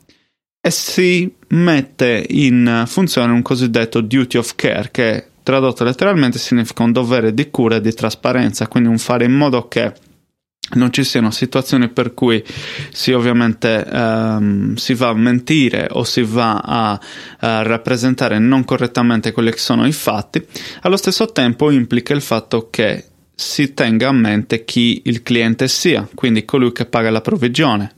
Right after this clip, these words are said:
Torniamo a dire, il venditore è il, ehm, locatore. Quindi il, il rappresentare l'interesse in questo caso significa ed implica che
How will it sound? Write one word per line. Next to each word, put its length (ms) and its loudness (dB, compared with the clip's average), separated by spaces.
Torniamo 420 0
a 40 2
dire, 260 0
il 100 0
venditore 800 0
è 380 -2
il, 680 0
ehm, 840 0
locatore. 720 -2
Quindi 240 2
il, 220 0
il 220 0
rappresentare 560 0
l'interesse 580 2
in 60 2
questo 260 0
caso 340 0
significa 720 0
ed 120 2
implica 500 0
che 340 -2